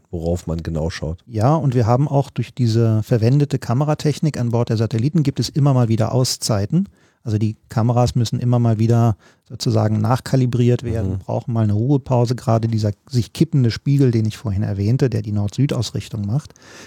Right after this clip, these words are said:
Speaker 2: dieser Mechanismus ist, äh, ein bisschen pflegeintensiv, ähm, und der braucht Auszeiten.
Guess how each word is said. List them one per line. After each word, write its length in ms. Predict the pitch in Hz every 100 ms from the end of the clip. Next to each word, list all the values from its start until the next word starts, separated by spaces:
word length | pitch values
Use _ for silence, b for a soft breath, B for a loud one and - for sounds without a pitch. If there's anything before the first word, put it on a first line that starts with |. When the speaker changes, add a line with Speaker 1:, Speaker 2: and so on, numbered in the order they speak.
| B
Speaker 2:
dieser 180 | 117 123
Mechanismus 720 | 117 120 110 127 127 127 -
ist, 380 | - 123 - 120
äh, 240 | 110 110
ein 80 | 104 _ _ _ _
bisschen 300 | 123 131 127
pflegeintensiv, 920 | - 131 127 120 110 110 95 120 190 - B B B B B - -
ähm, 440 | 120 117 117 117 - _
und 400 | 147 117 - -
der 80 | 117
braucht 280 | 101 120 -
Auszeiten. 680 | 127 - - 107 98 101